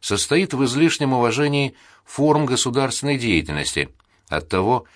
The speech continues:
изобретение различных министерств, учреждения совета и прочее. Дела не лучше производятся, только в местах и чиновниками другого названия. Последуем иному правилу и скажем,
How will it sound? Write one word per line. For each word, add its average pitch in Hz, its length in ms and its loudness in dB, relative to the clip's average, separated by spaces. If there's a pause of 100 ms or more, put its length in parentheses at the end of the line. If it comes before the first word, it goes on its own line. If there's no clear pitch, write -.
(280)
изобретение 101 760 0
различных 82 600 0
министерств, 87 760 -2 (360)
учреждения 131 640 2
совета 156 520 0
и 156 120 -2
прочее. 73 520 -2 (600)
Дела 107 460 0 (180)
не 131 140 0
лучше 165 320 2
производятся, 78 760 0 (340)
только 92 300 0
в 92 80 0
местах 107 600 -2
и 117 100 -2
чиновниками 127 680 0
другого 107 380 4
названия. 73 680 -2 (500)
Последуем 95 640 0 (320)
иному 123 420 2
правилу 69 480 -2 (300)
и 82 120 0
скажем, 87 560 -2